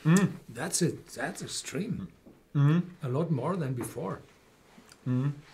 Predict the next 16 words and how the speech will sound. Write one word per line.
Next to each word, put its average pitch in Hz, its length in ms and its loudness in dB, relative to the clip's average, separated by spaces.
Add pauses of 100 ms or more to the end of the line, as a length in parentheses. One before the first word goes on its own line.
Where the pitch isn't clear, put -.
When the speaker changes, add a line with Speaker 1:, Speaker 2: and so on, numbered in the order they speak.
(160)
Speaker 2:
So 165 180 4
Speaker 1:
Mm. 127 100 2
Speaker 2:
I 127 40 0
have 143 280 2 (360)
the 113 100 -8
caramel, 147 680 0 (120)
a 147 40 -12
little 120 260 -6
sugary, 151 840 0 (1000)
some 107 420 -8 (140)
sweetness, 151 960 -4 (600)
but 113 280 -8 (360)
oakiness, 127 680 -4 (440)
tobacco, 107 720 -8 (1000)
long 123 440 -6 (260)
aftertaste, - 800 -10